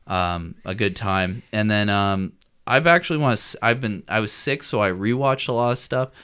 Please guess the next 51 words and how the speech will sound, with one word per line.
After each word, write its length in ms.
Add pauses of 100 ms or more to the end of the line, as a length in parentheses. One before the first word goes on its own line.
(300)
and 100
I 60
checked 200
out 100
a 40
couple 360
new 220
ones. 320
And, 160
um, 340 (420)
I, 280 (240)
I 120
think 200
we're 80
all 200
stand-up 480
comedy 480
fans 400
here, 240
but 220
I've 140
been 140
rewatching 460
a 40
lot 180
of 40
stand-up, 600
and 160 (340)
one 140
of 60
the 60
ones 240
I 60
really 520
enjoyed 560
recently, 360
or 20
two 240
of 60
them 100
I 80
wanna 280
mention. 460
One 220
is 200 (380)
from 140
The 80
Godfather 520
himself. 420
Was, 240
uh, 260